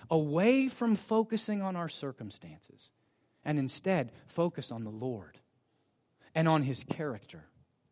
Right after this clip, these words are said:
and on all of his gracious promises to us as he's revealed them in his word. And then we must cry out to him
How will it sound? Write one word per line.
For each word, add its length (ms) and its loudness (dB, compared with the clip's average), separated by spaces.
and 140 4
on 140 2
all 500 4
of 160 2
his 220 4
gracious 600 0
promises 680 -4
to 160 -14
us 180 -8
as 200 0
he's 280 -4
revealed 640 -2
them 260 0
in 160 -4
his 240 -8
word. 420 -14
And 100 -2
then 140 2
we 80 2
must 320 -2
cry 480 4
out 260 0
to 80 -2
him 240 -10